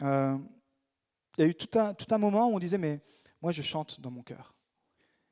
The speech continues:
Et c'est un peu l'exemple que je prenais. Je dis, « Oui, mais si tu chantes dans ton cœur, bien sûr, tu peux chanter dans ton cœur. Mais à un moment donné, Dieu, il a besoin aussi d'entendre ta voix. » Et, euh, chanter nos louanges, ça libère quelque chose. Ça libère parfois notre cœur. Ça libère parfois no-, notre angoisse. Ça libère parfois notre, euh,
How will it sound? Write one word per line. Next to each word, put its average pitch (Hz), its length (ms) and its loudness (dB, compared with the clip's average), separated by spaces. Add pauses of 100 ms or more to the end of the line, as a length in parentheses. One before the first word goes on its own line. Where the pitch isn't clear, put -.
(440)
Et 139 100 -10
c'est 151 160 -2
un 147 100 -2
peu 151 80 -2
l'exemple 165 280 0
que 165 100 -4
je - 80 -6
prenais. 190 220 -2
Je - 80 -8
dis, « 165 80 -4
Oui, 190 140 0
mais 160 160 -4
si - 160 -8
tu - 100 -14
chantes 180 220 -6
dans 165 120 -6
ton 160 140 -10
cœur, 196 220 0
bien 160 160 -6
sûr, - 380 -6
tu - 120 -20
peux 196 120 -6
chanter 170 240 -10
dans 147 120 -8
ton 143 140 -14
cœur. 127 280 -6
Mais 123 220 -6 (420)
à 139 60 -8
un - 20 -4
moment 151 180 -4
donné, 165 260 0
Dieu, 170 180 4
il 165 80 2
a 135 60 2
besoin 151 180 -6
aussi 170 180 -6
d'entendre 139 500 -10
ta 123 120 -16
voix. » 127 240 -18 (480)
Et, 127 220 -6
euh, 123 260 -6 (120)
chanter 208 400 0
nos 185 120 2
louanges, 175 520 0
ça - 180 -2
libère 180 380 -4
quelque 139 240 -10
chose. 123 260 -12
Ça - 140 -10
libère 196 260 -2
parfois 202 260 -2
notre 185 200 -6
cœur. 202 280 -8 (320)
Ça - 160 -2
libère 180 300 4
parfois 208 340 2
no-, 185 200 -2
notre 165 320 -4
angoisse. 208 320 0
Ça - 120 -6
libère 160 300 0
parfois 202 340 0
notre, 180 280 -2
euh, 165 120 4